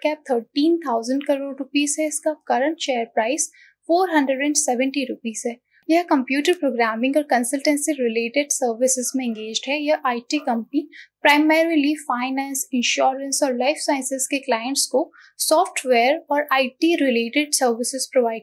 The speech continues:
करती है। It is part of the सीके बिरला ग्रुप,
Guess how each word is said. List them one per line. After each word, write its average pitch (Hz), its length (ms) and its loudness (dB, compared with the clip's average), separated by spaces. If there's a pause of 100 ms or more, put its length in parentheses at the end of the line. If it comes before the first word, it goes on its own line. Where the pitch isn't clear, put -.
करती - 340 -4
है। 320 80 -2 (440)
It 339 140 4
is - 120 0 (100)
part 277 300 2
of 339 160 -6
the 330 80 -4
सीके 254 580 -2
बिरला 262 480 2 (160)
ग्रुप, 254 300 0